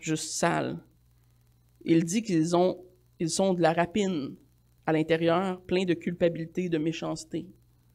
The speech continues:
Ils pensaient qu'ils étaient saints, et d'autres le pensaient aussi autour d'eux, hein, parce qu'ils avaient une bonne réputation généralement. Mais ils étaient comme ces gens à qui Ésaïe prophétise dans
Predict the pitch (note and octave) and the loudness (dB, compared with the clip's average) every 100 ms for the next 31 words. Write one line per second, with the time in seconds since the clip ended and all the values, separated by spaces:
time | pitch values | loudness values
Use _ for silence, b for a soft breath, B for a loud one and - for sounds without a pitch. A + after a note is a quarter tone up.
0 | _ _ _ _ _ _ _ _ _ _ | _ _ _ _ _ _ _ _ _ _
1 | _ _ _ _ - F3 F#3 F3 G#3 B3 | _ _ _ _ -8 6 8 8 8 6
2 | F#3 F3 E3+ - B3 G#3+ A3+ A#3 - _ | 4 4 4 4 4 6 4 0 -8 _
3 | _ _ _ _ - D#3 D#3 F#3+ G3+ - | _ _ _ _ -4 0 6 8 6 4
4 | E3 D3+ D#3+ D#3 D#3 F3 D#3 - B3+ E3+ | 2 2 2 2 2 2 2 0 0 0
5 | E3 D#3+ E3 F3+ A#3+ A3 - - D3 D#3 | 0 -2 2 2 0 -6 -10 -8 -4 -2
6 | D#3+ E3 E3+ - - D3+ D#3+ F3+ F3 D#3 | 0 0 -2 -4 0 0 0 -2 -2 0
7 | D3+ D#3 G3 A3+ - _ _ _ _ _ | 0 0 -2 -4 -12 _ _ _ _ _
8 | _ - F3 E3+ E3 F3 G#3 - B3 A3 | _ 2 6 6 4 2 2 4 4 4
9 | F3+ - F3+ D#3+ F#3+ A3 D#3 F3 b b | 0 -2 2 2 4 2 2 0 b b
10 | D#3+ - G3 - G#3 F3+ F#3 G#3+ A3+ F3+ | 0 0 -6 0 2 6 6 6 2 2
11 | E3+ E3+ E3+ A#3 F#3+ E3 E3+ | 2 2 0 0 2 4 2